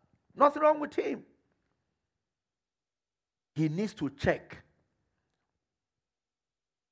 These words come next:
how much he has given himself to his stomach. The Lord will help, help us in Jesus' name. Many have been sold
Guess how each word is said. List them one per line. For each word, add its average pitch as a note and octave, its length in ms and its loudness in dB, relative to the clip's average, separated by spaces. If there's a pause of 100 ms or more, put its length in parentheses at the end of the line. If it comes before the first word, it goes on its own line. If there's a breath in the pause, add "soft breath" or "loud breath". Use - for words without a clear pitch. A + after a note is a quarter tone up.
(200)
how A#3+ 240 6
much B3 380 2
he D3 80 2
has C3+ 160 4
given E3 200 -4
himself C3+ 380 2 (520)
to A#2 100 -6
his G#2 100 -8
stomach. G#2 400 -12
The A#2 100 -6
Lord D#3 200 4
will B2+ 80 0
help, C#3 360 2
help D3 240 2
us C3 140 -4
in A2 100 -10
Jesus' A2+ 440 -6
name. G#2 140 -18 (2250 soft breath)
Many C4+ 280 8
have D4 160 8
been C#4 160 0
sold D#4+ 480 6